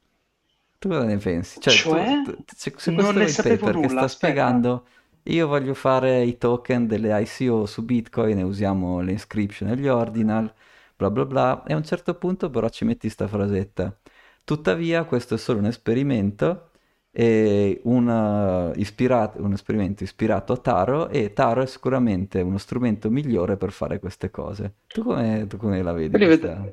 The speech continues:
Speaker 2: ved-, ved-, que-, questo tizio c'ha delle sacche piene di Monero che fanno,
Speaker 1: <laughs>
Speaker 2: che gli pesano tantissimo. Ha detto: "Adesso mi invento questa roba, così metto lì una cosa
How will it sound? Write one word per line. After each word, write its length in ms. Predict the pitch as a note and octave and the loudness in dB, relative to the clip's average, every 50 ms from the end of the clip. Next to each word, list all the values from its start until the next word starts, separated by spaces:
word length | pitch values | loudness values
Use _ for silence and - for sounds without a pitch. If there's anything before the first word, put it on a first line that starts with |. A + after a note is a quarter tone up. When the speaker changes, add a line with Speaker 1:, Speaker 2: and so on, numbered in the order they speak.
| G3 F3 | -8 0
Speaker 2:
ved-, 0 | |
ved-, 840 | D3+ E3 E3 D#3 E3 D#3 - - - - - - - - - - D#3+ | 2 4 4 4 4 0 0 -6 -12 -18 -18 -18 -20 -16 -14 -8 0
que-, 260 | - F3 D#3 B2 - | 2 2 2 2 2
questo 300 | - D#3+ - - E3 D#3 | 0 0 2 2 2 0
tizio 320 | - F#3+ F#3+ F#3+ - D#3 C3 | 2 0 -4 -2 -2 -2 -2
c'ha 140 | - C#3 C3 | 0 0 0
delle 220 | B2+ C3+ C3 B2+ | 0 -2 -2 -2
sacche 360 | - - C#3 C3+ - - C#3+ | -2 -2 -2 0 -2 -4 -4
piene 220 | - C#3+ C#3 C3+ C3 | -2 -2 -2 0 -2
di 120 | C3 C3 | -2 -2
Monero 1160 | C3 C3 C3 C#3 C#3+ D3 C#3+ C3+ B2+ B2 B2 B2 B2 A#2+ A#2 A#2 A#2+ A#2+ A#2+ A#2+ A#2 A#2 A2+ - | -2 -2 0 0 0 0 0 2 0 0 0 0 -2 -2 -4 -4 -4 -4 -4 -4 -4 -4 -6 -8
che 120 | _ - | _ -18
fanno, 880 | - _ B2 B2 A#2+ - - A#2 A#2 A2+ A2+ A2+ A2+ A2+ A2+ A2 A2+ A2+ | -8 _ 0 2 2 2 0 -2 -6 -8 -6 -6 -6 -6 -6 -6 -4 -2
Speaker 1:
<laughs> 360 | - G#3+ - _ _ _ _ - | -2 -2 -2 _ _ _ _ -6
Speaker 2:
che 120 | - C#3+ | -4 -4
gli 240 | D3 C#3+ D3+ D3+ - | -4 -4 -4 -4 -2
pesano 520 | - F#3 F#3 F#3 F3 F3+ F#3+ F#3 F3 E3+ | 0 2 2 4 4 4 4 4 2 2
tantissimo. 960 | - E3 E3 E3 E3 D#3+ E3 F3 F3 E3 - - - - E3+ E3+ F#3+ G#3+ G#3+ - - - - - F3+ G3+ - - | 2 0 0 0 -4 -8 -8 -8 -8 -6 -6 -6 -4 -2 0 2 2 2 2 -2 -8 -18 -16 -10 -10 -10 -8 -4
Ha 140 | - G3 G#3 | -2 0 2
detto: 320 | A3+ A3 G#3+ - G#3 G3 | 2 2 2 0 -2 -2
"Adesso 400 | G3+ A3 - C4 B3+ - - F#3+ | 0 -2 -2 -2 -6 -8 -12 -16
mi 80 | F#3 G3 | -16 -14
invento 400 | F#3+ D#3 C#3+ C3+ C#3 - - E3 | -12 -10 -10 -10 -8 -8 -10 -8
questa 320 | - G3+ G3 - - E3+ | -8 -10 -12 -6 -4 -4
roba, 580 | D3+ D3 C3 B2+ B2+ B2 C#3+ D3+ E3+ G3 A3+ - _ _ _ _ _ _ | -2 0 0 -2 -2 -2 -2 -2 -2 -2 -4 -6 _ _ _ _ _ _
così 260 | - G#3 G3 - C4+ | -6 -4 -2 -2 -2
metto 320 | A#3+ F#3+ F3 - - F3+ | -2 -4 -6 -6 -6 -4
lì 200 | F#3 F#3+ G3+ A3 | -4 -2 -2 -2
una 240 | G#3+ G3+ F3+ E3 D#3+ | -2 -2 -4 -6 -4
cosa 680 | - D#3 C3+ C3 B2+ B2+ C3 D3 D#3 F3+ A3 C4 C4 | -2 -2 0 0 0 -2 -2 -2 0 0 0 -2 -6